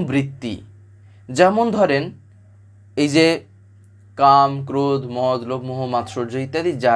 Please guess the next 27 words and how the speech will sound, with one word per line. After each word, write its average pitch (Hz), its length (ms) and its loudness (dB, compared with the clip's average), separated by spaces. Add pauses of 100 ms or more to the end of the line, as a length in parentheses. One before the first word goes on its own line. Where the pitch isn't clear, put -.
যা 143 200 0
আছে, 104 240 -4 (400)
ষড়রিপু 131 540 -2 (480)
আর 120 100 -2
কি 117 80 -6
যেটা 117 160 -2
আমরা 117 160 -2
বলে 110 140 -2
থাকি, 107 140 -8 (320)
অষ্টপাশ 117 680 0 (300)
বলি, 110 260 -8 (400)
বহু 170 460 4
কিছু 180 280 -8
আমরা 151 280 -4 (300)
এসব 123 240 -6
নিয়ে 147 160 -8 (100)
আলোচনা 110 320 -6
করে 98 200 -6
থাকি। 92 220 -10 (1080)
তো 202 80 4 (160)
সেই 220 320 2
যে 226 180 -8
সেই 160 240 -4
সব 180 240 -6
জিনিসগুলি 135 540 -4 (160)
থাকে, 107 340 -4 (840)
তখন 175 260 2